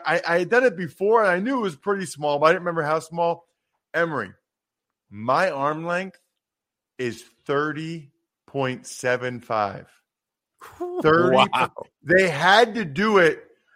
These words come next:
Speaker 1: a couple times because my arms, so to put this in perspective, I haven't seen this year's guys, but last year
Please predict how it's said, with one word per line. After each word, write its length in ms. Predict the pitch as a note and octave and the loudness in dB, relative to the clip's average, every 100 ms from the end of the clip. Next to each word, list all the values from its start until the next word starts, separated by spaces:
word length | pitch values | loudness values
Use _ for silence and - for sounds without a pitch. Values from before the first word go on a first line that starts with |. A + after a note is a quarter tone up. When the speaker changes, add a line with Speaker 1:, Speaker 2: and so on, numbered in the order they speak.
| _ - | _ -4
Speaker 1:
a 120 | C#3+ | -4
couple 560 | - - G#3 G#3 G3+ | 0 2 4 4 -2
times 840 | - F#3 F#3 D#3+ G2 D#2+ - - - _ _ _ | 0 0 2 2 -2 -8 -18 -20 -20 _ _ _
because 500 | D3+ D#3+ - F3 E3 | -4 -2 4 4 4
my 460 | D#3 E3 E3+ F#3+ G#3+ | 0 0 2 2 0
arms, 600 | F3+ F#3 F#3 E3+ D3+ - _ _ _ | 2 4 2 0 -8 -16 _ _ _
so 380 | - G#3 G#3 G3+ | -2 4 4 4
to 140 | - F3+ | 0 -6
put 180 | C4+ | -4
this 140 | D#4+ A#3 | -4 -6
in 80 | G3 | -6
perspective, 360 | E3+ G3+ D#3+ | -2 -2 0
I 160 | E3+ A#3 | 4 6
haven't 180 | C4+ G#3+ | 6 2
seen 240 | G3 F#3 | -4 -2
this 240 | E3+ F3 G3 | -2 -4 -6
year's 220 | G3 D#3+ | -8 -2
guys, 460 | G3 G3 G#3 F#3+ _ _ _ _ - | 2 2 0 -4 _ _ _ _ 0
but 160 | D#3 | 0
last 580 | D#3 G3 B3+ A#3+ - - | 2 6 6 4 0 -6
year 480 | D3 C3+ A#2+ A#2+ | -2 -2 -2 -6